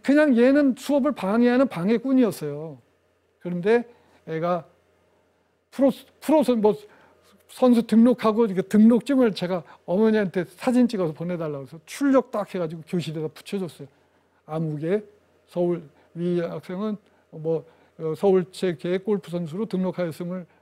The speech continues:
등록하였음 이렇게 딱 뭐, 협회장 이렇게 된 걸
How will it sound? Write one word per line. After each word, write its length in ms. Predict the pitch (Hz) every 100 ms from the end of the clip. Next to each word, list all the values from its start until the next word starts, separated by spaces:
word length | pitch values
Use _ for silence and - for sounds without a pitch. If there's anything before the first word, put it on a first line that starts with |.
| _
등록하였음 760 | - 170 170 170 214 190 233 190
이렇게 240 | 170 220 175 _ _
딱 220 | 220 202
뭐, 160 | 175 165 _ _ _ - -
협회장 440 | 190 208 190 226 190
이렇게 200 | 175 226
된 160 | 190
걸 120 | 202